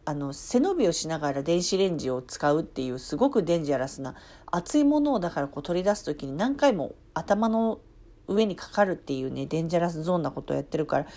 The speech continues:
ちょっとそこら辺も考えないといけないよね。<laughs> 考えてないだろうっていうね。そう、センスちゃんからのお便りで、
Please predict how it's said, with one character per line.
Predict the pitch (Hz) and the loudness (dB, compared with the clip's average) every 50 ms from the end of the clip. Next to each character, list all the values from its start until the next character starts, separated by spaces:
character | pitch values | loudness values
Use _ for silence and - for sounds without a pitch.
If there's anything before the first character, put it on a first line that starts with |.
| - - - | -20 -20 -20
ち | - - | -6 -6
ょ | 180 | -6
っ | 170 | -4
と | - 151 | -4 -6
そ | - - | -8 -6
こ | - - | 2 4
ら | 170 170 | 4 4
辺 | 180 196 190 190 | 4 2 0 0
も | 190 190 190 - - - - - - - | 0 -2 -4 -6 -16 -20 -20 -20 -20 -18
考 | - - - 151 143 143 151 160 | -14 -8 -6 -6 -4 -2 0 2
え | 180 240 | 4 4
な | 285 330 | 4 4
い | 320 | 2
と | - - - - - | 0 0 -4 -4 -2
い | - 208 160 139 | 0 0 0 0
け | - 175 170 170 | 0 0 0 0
な | 165 165 170 185 214 247 | 2 0 2 2 2 2
い | |
よ | 269 277 269 | 2 2 0
ね。 | 254 247 226 190 170 156 151 151 151 151 151 151 151 156 165 170 165 165 180 196 220 254 254 233 - - - - - - 349 349 - - - - - - - | 2 0 0 0 0 0 -2 -2 -2 -2 -2 -2 -2 -2 -2 -2 -2 -2 0 2 4 4 2 2 -2 -8 -10 -14 0 4 4 4 4 2 -6 -18 -20 -20 -20
<laughs> | - - - _ - - - - - - - - - - - - - | -20 -20 -20 _ -20 -20 -20 -20 -20 -20 -20 -20 -20 -20 -18 -12 -4
考 | - 170 170 170 - | -2 -2 -2 0 -4
え | - | -4
て | - - 135 | -2 -4 -4
な | 123 147 165 | -2 -2 -2
い | 180 | 0
だ | 170 151 | -2 -2
ろ | - - | -4 -4
う | - | -8
っ | |
て | - - - | -10 -10 -8
い | - - | -8 -6
う | |
ね。 | - - - - - - - - - - | -6 -8 -10 -10 -14 -14 -14 -14 -14 -12
そ | - - 247 226 | 0 4 4 4
う、 | |
セ | 226 - 349 | 6 6 2
ン | 403 | 0
ス | 359 - | 0 2
ち | - 262 | 0 0
ゃ | 220 | 0
ん | 190 | 2
か | - 202 | 2 2
ら | 185 185 175 | 4 4 4
の | 196 247 262 233 170 - - - - - - | 6 6 6 6 6 0 -8 -20 -20 -20 -12
お | - - | -10 -6
便 | 180 - 202 196 185 170 | 4 4 6 6 6 2
り | 151 156 151 | 0 0 2
で、 | 175 220 226 180 160 | 4 4 4 4 2